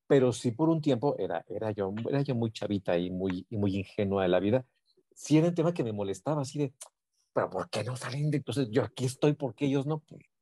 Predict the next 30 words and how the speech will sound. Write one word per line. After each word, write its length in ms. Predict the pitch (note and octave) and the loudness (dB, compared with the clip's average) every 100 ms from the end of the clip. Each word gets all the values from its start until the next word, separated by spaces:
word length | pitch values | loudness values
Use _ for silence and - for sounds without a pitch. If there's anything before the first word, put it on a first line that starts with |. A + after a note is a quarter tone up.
| _ | _
porque 260 | F#2+ - | -16 -14
son 480 | F#2+ A#2 C3 D3+ D3+ | -12 -10 -6 -4 -6
cosas 420 | D3+ C#3+ C#3 D#3+ | -2 -2 0 0
diferentes. 560 | D3+ D3+ F3 G3 - - _ _ _ _ _ _ - | -2 2 2 2 0 -6 _ _ _ _ _ _ 2
Retomando 540 | A#2 A2 D#3 E3+ F3 | 4 6 4 2 0
tu 100 | D#3+ | 0
pregunta, 440 | D3 D3 D3+ D#3 | 0 0 0 -2
Vic, 200 | D3+ E3 - _ _ _ | -2 -4 -14 _ _ _
¿por 180 | C3 B2 | -2 -2
qué 200 | D3+ D#3+ | 0 0
es 120 | D#3 | 0
importante 520 | E3 D3+ C3+ C3+ C3 | -4 -4 -4 -4 -6
que 100 | - | -10
para 200 | A#2+ G#2 | -4 -2
el 100 | F#2+ | -2
colectivo 500 | - F#2+ F2+ A#2 A#2 | -2 -4 -2 2 4
L 120 | A2 A2 | 6 4
G 200 | - G#2 | 0 -2
T 140 | - | 2
B 140 | G#2+ A2 | 4 2
plus, 560 | - A2+ A2 G#2+ - _ _ | 2 0 2 -2 -10 _ _
eh, 260 | G2+ F#2+ F#2+ | -4 -2 -2
haya 340 | G#2 G2 A2 G2+ | -2 0 0 0
un, 320 | G#2 A2 A2+ | -2 -4 -4
un 280 | A#2 G#2+ G#2+ | -4 0 0
acto 460 | A2 - B2 A2+ | -2 -4 -2 -2
de, 220 | G2 G2 - | -2 -4 -6
de 160 | G2 G2 | -6 -6
exposición, 920 | - - A2+ G2 A2+ G#2+ A#2 B2+ | -6 -8 -6 -4 -4 4 4 6
de 80 | B2 | 6